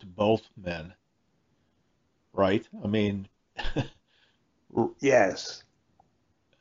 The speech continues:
Speaker 1: getting a little bit off topic today, or on, on this, but Robert E. Lee, as with many people during that time, were loyal more to their states because the state held more sway and its state was,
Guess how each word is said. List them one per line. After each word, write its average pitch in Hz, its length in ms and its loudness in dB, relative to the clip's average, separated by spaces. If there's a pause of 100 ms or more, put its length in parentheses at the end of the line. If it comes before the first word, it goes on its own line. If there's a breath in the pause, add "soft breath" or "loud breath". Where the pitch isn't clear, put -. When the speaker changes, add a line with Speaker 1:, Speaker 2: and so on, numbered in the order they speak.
(180)
Speaker 1:
getting 135 260 8
a 120 40 6
little 127 180 10
bit 113 140 6
off 110 240 4
topic 113 420 2
today, 104 420 -4
or 110 220 -4 (160)
on, 110 220 -2 (180)
on 110 180 -2
this, 107 200 0
but 110 380 2 (640)
Robert 123 320 10
E. 117 80 8
Lee, 127 520 6 (340)
as 117 280 2
with 117 240 4
many 120 240 2
people 117 280 2
during 113 320 0
that 107 240 0
time, 110 280 2
were 107 160 0
loyal 113 360 4
more 107 260 2
to 127 120 0
their 98 180 -2
states 131 540 -2
because 98 340 -8
the 101 60 -10
state 127 440 0
held 101 280 -2
more 98 220 -4
sway 110 480 -2
and 92 120 -6
its 87 160 -16
state 107 280 0
was, 92 360 -8